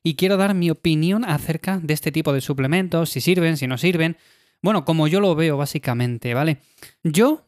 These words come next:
nunca he utilizado un suplemento preentrenamiento. ¿Por qué? Porque básicamente no me hace falta.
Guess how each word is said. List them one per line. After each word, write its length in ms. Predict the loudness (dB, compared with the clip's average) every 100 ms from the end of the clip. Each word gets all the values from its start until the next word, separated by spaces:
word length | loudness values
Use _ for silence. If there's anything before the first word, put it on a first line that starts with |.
| -2
nunca 500 | 2 2 2 -2 0
he 140 | 0 2
utilizado 760 | 2 -2 -2 -2 -2 -4 -4 0
un 140 | 0
suplemento 520 | 0 0 0 0 -2
preentrenamiento. 920 | 0 2 2 0 -2 0 0 -2 -4
¿Por 120 | -2 0
qué? 120 | 0
Porque 200 | 2 2
básicamente 580 | 0 0 0 0 2 0
no 240 | 2 2
me 120 | 0
hace 160 | -2 -4
falta. 420 | -6 -8 -6 -8